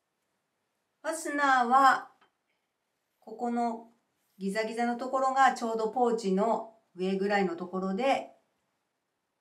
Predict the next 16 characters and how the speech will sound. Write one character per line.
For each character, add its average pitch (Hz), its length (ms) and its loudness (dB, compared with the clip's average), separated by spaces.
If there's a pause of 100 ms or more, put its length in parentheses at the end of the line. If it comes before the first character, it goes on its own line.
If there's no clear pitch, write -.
(300)
こ 269 160 -16
の 277 160 -2
位 277 40 -2
置 240 180 -8
に 269 460 -6
星 214 300 -8
留 220 120 0
め 214 160 -2
で 262 180 -2
つ - 80 -12
け 202 160 -6
て 185 140 -4
い 180 120 -4
き 185 120 -4
ま 175 280 -4
す。 - 300 -16